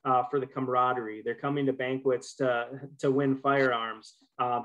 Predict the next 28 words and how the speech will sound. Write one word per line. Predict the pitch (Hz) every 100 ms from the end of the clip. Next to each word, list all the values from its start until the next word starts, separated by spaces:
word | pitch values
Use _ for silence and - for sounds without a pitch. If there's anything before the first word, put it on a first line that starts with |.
| 139
to |
share | 131 147 143 131
habitat | 143 139 135 139 135
success | - 135 - 139 135
stories, | - 117 113 -
to | 131
share | - 131
hunting | 135 143 135
stories | 135 131 127 120
with | 131 127
their | 120
buddies, | 127 123 110 - _ _
and | 131
maybe | 165 196
have | 175 170
a | 139
cocktail | 156 160 156 143 127
once | 120 117 -
in | 117
a |
while. | 113 110 110 - _ - -
Um, | 127 123 120
so, | - 156 139 135 135 - _ _ _ 135
uh, | 131 127 127 131 -
the | 139 151
appeal | 139 185 190 190
is | 160
important. | 147 135 147 143 123 110